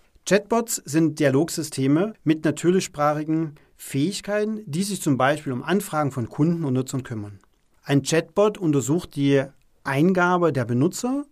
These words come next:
und gibt Antworten aus unter Anwendung von natür-, von künstlicher Intelligenz. Wir bei Modus I T O entwickelten einen der seltenen I-T-Chatbots für unseren Service Desk.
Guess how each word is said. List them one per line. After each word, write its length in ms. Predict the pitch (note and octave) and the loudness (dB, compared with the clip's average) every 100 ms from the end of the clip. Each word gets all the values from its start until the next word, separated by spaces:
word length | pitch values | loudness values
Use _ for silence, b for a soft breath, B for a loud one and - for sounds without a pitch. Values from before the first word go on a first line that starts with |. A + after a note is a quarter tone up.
| - | 4
und 160 | E3 | 4
gibt 180 | B2 - | 4 -4
Antworten 480 | D3 D#3 F#3+ A3 G#3 | -2 0 0 -2 -2
aus 540 | F3 F3+ G3+ A3 - _ - | 0 4 4 4 -6 _ 0
unter 480 | D#3 D#3+ C#3+ C3+ C#3+ | 2 4 0 -2 2
Anwendung 400 | E3+ F#3 F3+ D#3+ | 4 6 4 4
von 120 | D3+ | 2
natür-, 480 | C#3+ C#3+ D3+ G#3 - | 0 0 0 0 -2
von 160 | C#3 | -2
künstlicher 380 | D#3+ D#3+ C3+ D3+ | 0 0 -2 -4
Intelligenz. 720 | B2 B2+ A#2+ A#2 A2+ - - _ _ _ _ _ _ - | -4 -4 -4 -4 -6 -8 -14 _ _ _ _ _ _ -2
Wir 160 | F#3+ | 2
bei 120 | A3 F3+ | 6 8
Modus 260 | F3 D#3+ | 8 6
I 160 | D#3+ D3 | 0 -2
T 160 | C#3+ | -2
O 280 | C#3+ F3+ C4 | 2 2 2
entwickelten 520 | C#4 D#3 G#3+ G#3+ F3 | 0 0 2 2 0
einen 380 | D3+ C#3 D3+ D#3+ | -2 0 2 2
der 120 | C3 | 0
seltenen 360 | A2+ C#3+ D#3 C3+ | 0 0 0 -4
I-T-Chatbots 840 | B2 A3+ - C3+ - D3+ - - | -2 -4 -4 -6 -2 0 0 -4
für 300 | - - F#3+ | -6 4 6
unseren 320 | F#3 D3 F3+ F#3 | 6 4 2 4
Service 300 | G3+ C3 - | 2 2 -6
Desk. 200 | - | -12